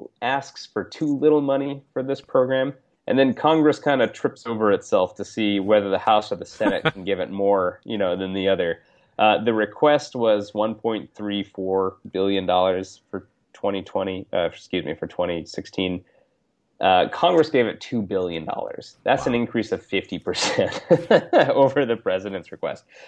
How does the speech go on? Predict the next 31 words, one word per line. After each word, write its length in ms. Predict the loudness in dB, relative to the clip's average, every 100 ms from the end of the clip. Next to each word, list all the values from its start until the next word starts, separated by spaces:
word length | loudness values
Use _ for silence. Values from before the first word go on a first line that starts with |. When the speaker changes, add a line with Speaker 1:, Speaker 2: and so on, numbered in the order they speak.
| -6
Speaker 1:
That's 220 | 2 2 2
a 60 |
lot 580 | -2 -4 -4 -2 -2 -4
of 60 | -6
money. 240 | -10 -8
That's 220 | -6 -4
a, 180 | -4 -4
that's 220 | -4 -4 -4
a 80 |
big 320 | -10 -4 -2 -2
increase. 340 | -2 -4 -4 -10 _ -4
Just 140 | 4
as 100 | 4
a 60 | 4
comparison, 720 | -4 -2 2 2 2 -4 -8 -14 _ _ -16 -16 -16 _ -18 -16 -16 -16 -18
what 400 | -6 2 4 4
they 320 | 2 2 -2 -2
added 480 | 2 2 0 -8 -14
to 80 | -14
this 280 | -14 -14 -10
S 180 | -8 -4
L 140 | -2
S 140 | -2 -4
budget 360 | -6 -6 -8
this 220 | -10 -10
year, 140 | -10 -10
six 260 | -8 -8
hundred 300 | -6 -6 -6 -4
forty 260 | -2 -2
million 280 | -2 -2 0
dollars, 400 | 2 4 2